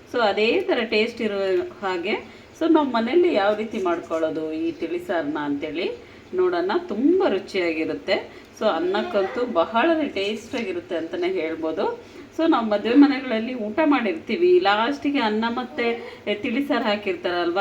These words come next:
so, ಅದೊಂದು ಟೇಸ್ಟ್ ನೋಡೋಣ ಅಂತೇಳಿ ನಾವು ಹಾಕಿಸ್ಕೊಂಡೇ ಹಾಕ್-, ಹಾಕಿಸ್ಕೊಂತೀವಲ್ವ. So, ಅಷ್ಟೇ ರುಚಿಯಾಗಿ, ಅಷ್ಟೇ ಟೇಸ್ಟಾಗಿ ಯಾವ ರೀತಿ ಮಾಡ್ಕೊಳ್ಳೋದು ಅಂತೇಳಿ,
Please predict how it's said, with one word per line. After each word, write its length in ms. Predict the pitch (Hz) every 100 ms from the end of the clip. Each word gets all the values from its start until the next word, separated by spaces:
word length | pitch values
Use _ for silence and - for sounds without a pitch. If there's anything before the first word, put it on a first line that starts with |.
| 214
so, 60 | 226 208
ಅದೊಂದು 260 | 190 202
ಟೇಸ್ಟ್ 420 | 196 214 339 -
ನೋಡೋಣ 340 | 320 277 226 208
ಅಂತೇಳಿ 380 | 202 190 226 220
ನಾವು 260 | 285 196
ಹಾಕಿಸ್ಕೊಂಡೇ 540 | 165 156 185 - 190 196
ಹಾಕ್-, 440 | 190 175 - -
ಹಾಕಿಸ್ಕೊಂತೀವಲ್ವ. 840 | - - - - 330 311 320 226 269 - - -
So, 80 | 285
ಅಷ್ಟೇ 520 | 233 - - 370 381
ರುಚಿಯಾಗಿ, 460 | 339 - 220 196 196
ಅಷ್ಟೇ 400 | 202 - 311 294
ಟೇಸ್ಟಾಗಿ 680 | 294 214 269 - 226 208
ಯಾವ 200 | 208 214 311
ರೀತಿ 200 | 392 320
ಮಾಡ್ಕೊಳ್ಳೋದು 600 | 269 202 180 190 185 180
ಅಂತೇಳಿ, 400 | 175 165 180 190